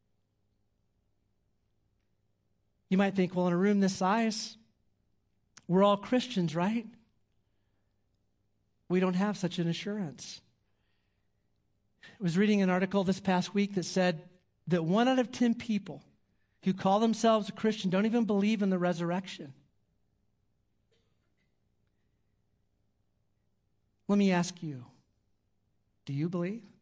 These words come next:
Do you believe Jesus has been raised from the dead? Do you believe that you're a sinner? Do you believe that Jesus came to die for you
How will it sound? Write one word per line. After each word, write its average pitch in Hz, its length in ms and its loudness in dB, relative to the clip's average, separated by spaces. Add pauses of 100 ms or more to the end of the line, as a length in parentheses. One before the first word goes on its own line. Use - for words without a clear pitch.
(640)
Do 175 60 0
you 175 40 0
believe 214 220 2
Jesus 220 180 -2
has 196 80 -6
been 196 240 2
raised 185 300 2
from 208 120 -2
the 196 100 2
dead? 202 340 -4 (1400)
Do 185 80 2
you 254 120 6
believe 240 520 4
that 190 120 0
you're 180 140 2
a 170 60 2
sinner? 214 560 -6 (960)
Do 196 80 2
you 208 80 6
believe 262 200 6
that 254 100 2
Jesus 226 260 0
came 226 220 4
to 190 60 2
die 165 380 2
for 202 240 -4
you 208 340 -2